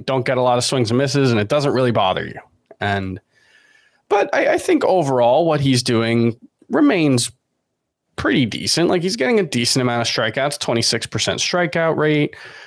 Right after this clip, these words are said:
not walking anybody, giving up a lot of hard contact. That's kind of the Alex Cobb story. But, like,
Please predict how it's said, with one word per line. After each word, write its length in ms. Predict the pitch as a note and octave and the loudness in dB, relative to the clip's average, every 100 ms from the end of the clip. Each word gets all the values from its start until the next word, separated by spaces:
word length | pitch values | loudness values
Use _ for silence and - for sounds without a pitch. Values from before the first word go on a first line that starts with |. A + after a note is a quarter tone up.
| - | -14
not 280 | - C3+ A2 | -6 -4 -2
walking 400 | A2 D#3+ D#3 D#3 | 0 0 2 0
anybody, 400 | D3 C#3+ C#3+ C#3 | 0 0 0 0
giving 220 | A#2 G2 | 0 0
up 140 | F#2+ F#2+ | -2 -2
a 40 | |
lot 240 | F2+ F2 E2+ | -2 -2 -2
of 60 | |
hard 220 | - - | -2 -4
contact. 540 | - F3+ E3 - D#3+ D3+ | -4 -2 -2 -2 -4 -4
That's 140 | - | -8
kind 180 | - - | -6 -6
of 80 | F#2+ | -4
the 80 | F2 | -4
Alex 280 | - - | -4 -6
Cobb 260 | - - - | -6 -6 -4
story. 440 | - B2+ C3 C3 | -4 0 0 0
But, 160 | B2 A2 | 0 -2
like, 280 | - A2 | -2 -4